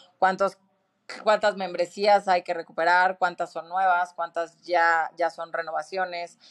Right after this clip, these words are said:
Entonces, son muchas estadísticas que a nosotros nos han servido mucho para poder hacer una proyección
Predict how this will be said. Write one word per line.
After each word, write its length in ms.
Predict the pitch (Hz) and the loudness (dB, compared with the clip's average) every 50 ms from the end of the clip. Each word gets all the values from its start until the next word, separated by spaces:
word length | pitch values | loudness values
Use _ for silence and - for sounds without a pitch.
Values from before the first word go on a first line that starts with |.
| _ _ _ | _ _ _
Entonces, 460 | _ - 208 208 196 214 220 214 208 _ _ _ _ _ | _ -10 -8 -6 -4 -4 -4 -6 -6 _ _ _ _ _
son 220 | - - 226 226 | 0 0 0 2
muchas 340 | 226 226 226 220 233 233 220 | 0 -2 -2 -2 -2 -2 -2
estadísticas 760 | 208 196 - 196 185 180 185 180 - - 185 - 180 185 180 - | -6 0 2 4 4 4 2 -2 -6 -6 -2 0 0 0 2 2
que 80 | 190 | 0
a 80 | 180 165 | 0 0
nosotros 360 | 165 160 180 175 175 175 180 | 0 -2 -4 -4 -4 -4 -6
nos 200 | 180 170 160 - | -6 -8 -6 -2
han 240 | 180 175 170 170 170 - _ _ | -2 -2 -2 -4 -8 -16 _ _
servido 480 | _ - - 185 175 175 190 196 196 202 | _ -2 0 0 2 2 2 2 2 2
mucho 520 | 202 208 214 202 208 - 190 175 165 165 - _ _ _ _ _ _ _ | 0 -2 -4 -4 -6 -6 -6 -6 -6 -6 -12 _ _ _ _ _ _ _
para 300 | - 208 202 175 165 160 - | 2 4 4 4 2 0 -2
poder 400 | 165 170 165 165 170 170 170 170 | -4 -4 -2 0 0 2 2 0
hacer 260 | 170 170 - 180 165 | -2 -4 -4 -6 -4
una 220 | 165 165 160 160 | -4 -4 -6 -6
proyección 680 | - 156 156 156 143 139 - - - 156 147 156 151 | -6 -8 -10 -10 -12 -14 -14 -10 -8 -8 -8 -8 -10